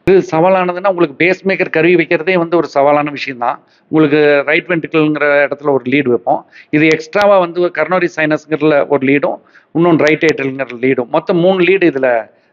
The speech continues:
அ, வைக்கிறதுங்கிறது. இது மாதிரி வைக்கிறப்ப வந்து நாங்க கேத் லேப்ங்கிற இதுல அந்த எக்ஸ்ரே கருவிகள் மூலம் ஸ்கேன் பண்ணி தான் வைப்போம். வைக்கிறப்ப வந்து உங்களுக்கு பேஷண்ட்டுக்கு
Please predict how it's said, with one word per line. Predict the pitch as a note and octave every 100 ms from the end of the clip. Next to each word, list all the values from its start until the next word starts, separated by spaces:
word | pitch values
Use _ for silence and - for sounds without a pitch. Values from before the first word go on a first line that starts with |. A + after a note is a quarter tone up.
| -
அ, | D3+ C#3 C#3
வைக்கிறதுங்கிறது. | C3 C3+ C3+ C3 A#2+ G2+ B2+ - _ _ -
இது | F3 F#3+
மாதிரி | G3 G#3 F3+
வைக்கிறப்ப | F3 F#3
வந்து | F3+ F3
நாங்க | F#3 E3+ D3
கேத் | D#3+ F#3 F#3+
லேப்ங்கிற | F#3 E3 E3 D#3 D3+ C#3+ C#3
இதுல | - C#3+ D3
அந்த | C#3+ C3
எக்ஸ்ரே | C3 B2+ - D3+ - _ - -
கருவிகள் | D3 D#3 C#3+
மூலம் | C#3 D3 F3 F#3
ஸ்கேன் | - - F3 F#3+
பண்ணி | F3+ E3
தான் | E3
வைப்போம். | B2+ - G#2+ - _ _ _
வைக்கிறப்ப | E3+ G#3 G3+ G#3
வந்து | F#3+ F#3+ A3
உங்களுக்கு | F#3+ F3 E3 E3 D#3+
பேஷண்ட்டுக்கு | E3+ - E3+ C#3+ E3 D#3 C#3